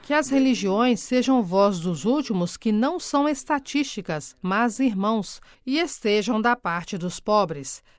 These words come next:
Velem como sentinelas de fraternidade na noite dos conflitos,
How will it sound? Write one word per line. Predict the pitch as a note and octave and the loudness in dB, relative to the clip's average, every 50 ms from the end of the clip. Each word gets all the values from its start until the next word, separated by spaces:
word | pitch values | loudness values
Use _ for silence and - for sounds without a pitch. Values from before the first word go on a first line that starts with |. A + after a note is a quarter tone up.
| _ _ | _ _
Velem | - E3+ D#3 F#3 G3+ G#3+ A3 G#3+ A3 G#3+ G#3 | -12 -8 -2 0 2 2 2 2 0 -2 -2
como | G3 - G#3 G3+ G3+ G3+ G3+ F#3+ | 0 2 2 2 2 0 -2 -4
sentinelas | - - A3+ A3 G#3 - A3 F#3+ F#3 F#3+ G3+ G#3 G3+ G3+ G3 F#3+ D#3+ | -4 -4 -4 -4 -4 -4 -4 -2 0 0 0 2 2 0 0 -2 -2
de | D#3+ F3+ | -4 -6
fraternidade | F#3 - G3 F#3 - G3+ G3 A3 F#3+ F3 D3+ F3 F#3+ G#3 A#3+ B3+ A3 G#3 | -4 -4 -4 -4 -4 -4 -4 -4 -6 -4 -4 -2 0 2 2 2 0 0
na | G3+ G3+ G3 F#3 | -2 -2 -2 -2
noite | F3+ F#3 F#3+ G3+ F#3+ F#3+ | -2 -2 -2 -2 -4 -4
dos | E3+ G3 F#3 - | -4 -6 -6 -4
conflitos, | - B3+ B3 A#3 - - C#4 D4+ C#4 C4+ - E3+ C#3+ - - | -2 -2 -2 0 0 -2 -2 0 0 -2 -4 -6 -8 -8 -12